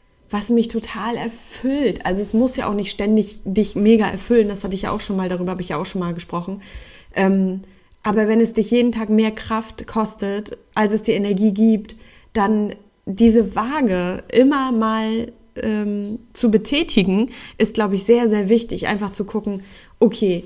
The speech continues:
der Job kann nicht jeden Tag Spaß machen, er kann mich nicht jeden Tag mega glücklich machen, aber,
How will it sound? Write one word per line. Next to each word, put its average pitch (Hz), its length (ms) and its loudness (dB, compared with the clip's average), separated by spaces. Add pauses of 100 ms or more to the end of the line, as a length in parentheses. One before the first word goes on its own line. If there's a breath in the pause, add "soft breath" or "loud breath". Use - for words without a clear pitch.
(540 loud breath)
der 208 100 6
Job 214 260 2
kann 285 220 0
nicht 269 200 0
jeden 220 340 8
Tag 180 260 -6
Spaß 170 340 -2
machen, 185 220 -4
er 196 100 0
kann 240 220 2
mich 247 140 2
nicht 202 180 0
jeden 208 340 6
Tag 175 220 -4
mega 185 260 2
glücklich 180 420 -4
machen, 185 340 -6 (460 loud breath)
aber, 202 520 2